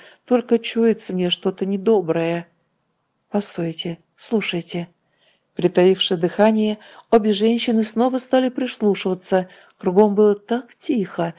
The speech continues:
что можно было слышать, как муха пролетит. Так прошло несколько минут.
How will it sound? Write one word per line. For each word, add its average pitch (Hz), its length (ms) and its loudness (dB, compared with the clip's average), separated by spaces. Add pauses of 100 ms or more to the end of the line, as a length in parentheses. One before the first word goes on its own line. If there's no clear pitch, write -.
(200)
что - 260 2
можно 233 380 0
было 220 240 2
слышать, 226 540 0
как 214 260 0
муха 240 320 -2
пролетит. 185 680 0 (520)
Так 226 320 2
прошло 202 560 0 (260)
несколько 180 540 -4
минут. 208 420 -2